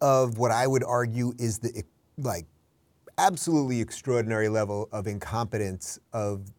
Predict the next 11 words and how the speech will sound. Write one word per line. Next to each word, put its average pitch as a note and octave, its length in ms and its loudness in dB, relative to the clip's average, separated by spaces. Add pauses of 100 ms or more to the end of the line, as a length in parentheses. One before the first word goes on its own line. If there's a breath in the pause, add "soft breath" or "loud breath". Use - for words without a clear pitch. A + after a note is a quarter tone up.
this B2+ 220 -4
administration A#2 580 0
when A2+ 80 0
it A2 80 -2
comes B2 280 -2
to - 120 -8
the G2 80 -4
messaging? G2+ 580 -2
So, C3 180 2
for B2+ 200 2
example, A2 560 0